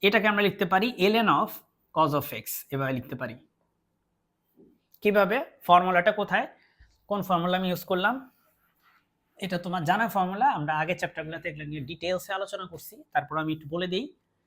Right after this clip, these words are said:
নিচে যদি f of x থাকে, উপরে যদি f prime x থাকে, নিচে যা আছে ফাংশন সেটা যদি ডেরিভেটিভটা উপরে থাকে, অন্তরজটা উপরে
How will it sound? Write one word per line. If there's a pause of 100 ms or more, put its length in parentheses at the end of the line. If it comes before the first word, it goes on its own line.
(340)
নিচে
যদি
f
of
x
থাকে, (1400)
উপরে
যদি
f
prime
x
থাকে, (1500)
নিচে
যা
আছে
ফাংশন
সেটা
যদি
ডেরিভেটিভটা
উপরে
থাকে,
অন্তরজটা
উপরে